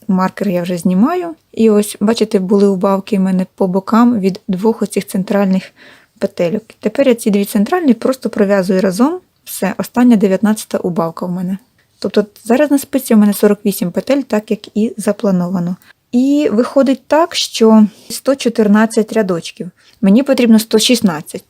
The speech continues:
тому я зробила останню убавку і ще два рядочки пров'яжу по колу і буду потім в'язати резиночку. Ось далі, як я роблю: бачите, дов'язала половинку,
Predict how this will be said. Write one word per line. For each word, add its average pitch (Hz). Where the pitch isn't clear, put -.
тому 240
я 220
зробила 208
останню 196
убавку 247
і 320
ще -
два 240
рядочки 233
пров'яжу 220
по 214
колу 185
і 233
буду 247
потім 214
в'язати 208
резиночку. 175
Ось 226
далі, 202
як 196
я 196
роблю: 175
бачите, 220
дов'язала 202
половинку, 262